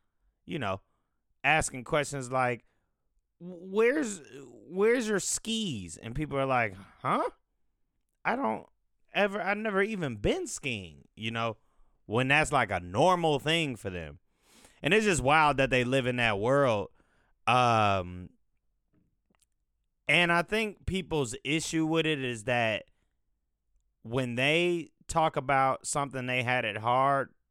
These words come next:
or something like that, it's not even close to the shit that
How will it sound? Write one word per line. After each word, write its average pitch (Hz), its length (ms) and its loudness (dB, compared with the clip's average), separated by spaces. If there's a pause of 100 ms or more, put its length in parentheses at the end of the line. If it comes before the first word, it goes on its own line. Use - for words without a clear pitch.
(280)
or 120 180 -2
something 147 360 -4
like 143 200 -4
that, 143 260 -2 (640)
it's 127 160 -2
not 127 200 4
even 101 200 -4
close 92 360 -6
to 95 160 -12
the 82 200 -14
shit - 380 -8
that 80 260 -8